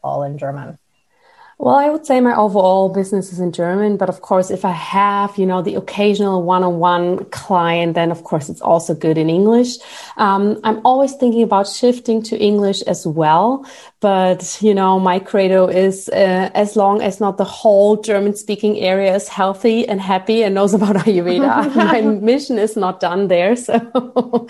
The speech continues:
Speaker 2: <laughs> at the moment, I don't see the, the point for me personally why I should shift that, because, yeah,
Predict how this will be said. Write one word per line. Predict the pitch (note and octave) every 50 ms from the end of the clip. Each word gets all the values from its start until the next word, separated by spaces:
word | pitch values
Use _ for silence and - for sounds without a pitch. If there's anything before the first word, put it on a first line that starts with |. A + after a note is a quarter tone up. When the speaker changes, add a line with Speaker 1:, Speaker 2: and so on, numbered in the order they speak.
| - - -
Speaker 2:
<laughs> | A4 F#4+ C#4 -
at | G#3 G3+ G3 F#3+
the | A#3+
moment, | G#3+ G#3+ G#3 G#3 G3+ G3+ G3+ G3+ G#3 G3+ G3
I | G3 F#3 F#3
don't | F#3 F#3 F3+ F3+ F#3+ F#3+
see | - - G3 F3+ F3 F3+ F3+ F3 - - - -
the, | G3 - _ _ _ _ _
the | - A3+ F3+ G3+ A#3+
point | A#3+ - - B3+ B3 B3 B3 B3
for | A#3+ A3
me | G#3+ G#3
personally | G#3 G#3 - G3 F#3 F#3 - G3 F3+ F3+ E3+
why | E3 E3 E3 E3 E3 E3+ -
I | D#3+ E3
should | E3 - - E3 D#3+ -
shift | - - E3+ E3+ E3 _ -
that, | E3+ D#3 D#3 D#3 -
because, | - D#3+ _ - D#3+ D#3 E3
yeah, | E3 D#3+ D3+ D3+ -